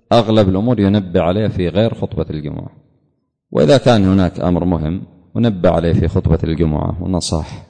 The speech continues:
مثلًا تعدي على أشياء محرمة، على حدود الله، حصول منكر ونبه عليه، هذا أيضًا من الأمر بالمعروف والنهي عن المنكر.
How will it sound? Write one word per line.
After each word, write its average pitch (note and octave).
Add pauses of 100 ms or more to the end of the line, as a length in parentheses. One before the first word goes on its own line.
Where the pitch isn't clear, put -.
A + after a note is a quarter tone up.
(180)
مثلًا E2+
تعدي D#2+
على D2+ (580)
أشياء F2
محرمة، D2+
على D#2+
حدود E2+
الله، E2 (1400)
حصول G#2+
منكر G2 (160)
ونبه F#2+
عليه، G#2+
هذا G2
أيضًا F#2
من C3+
الأمر B2
بالمعروف F2
والنهي F2+
عن E2
المنكر. D2+